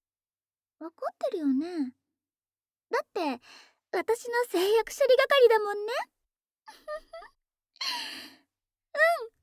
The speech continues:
そうだよ。素直に言うこと聞けて、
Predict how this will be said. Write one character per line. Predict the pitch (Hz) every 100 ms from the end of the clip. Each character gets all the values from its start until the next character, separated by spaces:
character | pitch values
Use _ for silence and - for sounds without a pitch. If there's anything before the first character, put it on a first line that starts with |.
| _ _
そ | - -
う | 427 440
だ | 427
よ。 | 403 392 427 587 719 _ _ _ - - - - _ _ _ _ _ _ _
素 | _ - 294
直 | 302 285 277
に | - - 285
言 | 294 302
う |
こ | - _
と | -
聞 | 285 _ _
け | -
て、 | - _ - 453